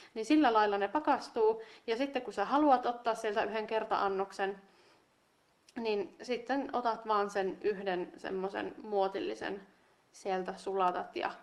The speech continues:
sit voit laittaa loput sinne pakkaseen. Eli se on hyvin kätevä keino. Että sillä lailla voi niinku sitten säilöä niitä yrttejä, mitä on kuivattanut, tai sitten tuoreita yrttejä, jos haluaa niitä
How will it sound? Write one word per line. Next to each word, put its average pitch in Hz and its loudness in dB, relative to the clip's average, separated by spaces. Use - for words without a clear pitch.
sit - -10
voit 196 0
laittaa 185 -2
loput 190 -2
sinne - -12
pakkaseen. - -6
Eli 208 -2
se 320 -4
on 226 -4
hyvin 208 -4
kätevä 202 -4
keino. - -6
Että - -4
sillä 311 6
lailla 226 6
voi 208 4
niinku 202 0
sitten 220 -8
säilöä 220 6
niitä - -2
yrttejä, - -2
mitä 190 -2
on 190 -4
kuivattanut, 196 0
tai 190 4
sitten 190 -6
tuoreita 185 0
yrttejä, 190 -4
jos - -6
haluaa 185 -2
niitä - -4